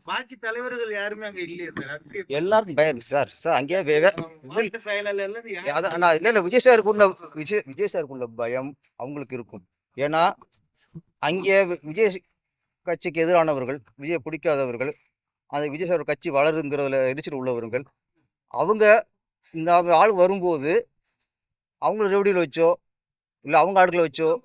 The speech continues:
Speaker 2: அசிங்க-
Speaker 1: கட்சி தொண்டர்கள் தானே சார் அங்க
Speaker 2: இல்ல, இல்ல, ஏன் சார்? நான் கேட்கல, சீமான் போனார்ல, சீமான் போனார்ல, எவ்வளவு அசிங்கப்பட்டாரு.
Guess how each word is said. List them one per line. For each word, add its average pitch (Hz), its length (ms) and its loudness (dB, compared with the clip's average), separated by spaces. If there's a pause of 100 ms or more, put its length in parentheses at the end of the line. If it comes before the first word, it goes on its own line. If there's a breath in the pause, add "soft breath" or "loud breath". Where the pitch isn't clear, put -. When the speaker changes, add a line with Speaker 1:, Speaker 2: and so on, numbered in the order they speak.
(140)
Speaker 2:
அசிங்க- 208 840 -6
Speaker 1:
கட்சி 208 300 -10
தொண்டர்கள் 240 520 -6
தானே 233 180 -8
சார் 226 140 -8
அங்க 196 160 -8
Speaker 2:
இல்ல, 247 280 0
இல்ல, 208 260 4
ஏன் 247 60 6
சார்? 233 260 4
நான் 202 180 6
கேட்கல, 240 220 8
சீமான் 262 340 8
போனார்ல, 220 340 10 (920 loud breath)
சீமான் 226 400 2
போனார்ல, 196 300 6 (600)
எவ்வளவு 185 180 8
அசிங்கப்பட்டாரு. 190 480 4